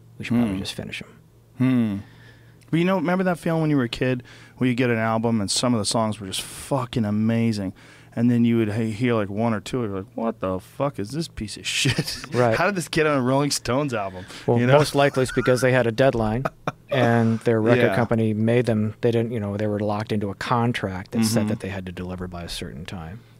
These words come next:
Speaker 2: Right.
Speaker 1: But if you're not locked into that kind of a contract, then you can kinda take forever, which is an equally awful thing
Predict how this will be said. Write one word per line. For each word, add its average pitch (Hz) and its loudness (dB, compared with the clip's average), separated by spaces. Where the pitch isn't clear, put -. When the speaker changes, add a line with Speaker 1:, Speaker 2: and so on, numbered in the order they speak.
Speaker 2:
Right. 110 -2
Speaker 1:
But 107 -2
if 101 -8
you're 120 0
not 113 -4
locked 110 -6
into 104 -8
that 101 -10
kind 101 -8
of 87 -10
a 87 -10
contract, 98 -10
then 98 -8
you 95 -10
can - -14
kinda 92 -8
take 92 -10
forever, 98 -6
which 87 -10
is 92 -10
an 101 -10
equally 101 -12
awful - -10
thing - -10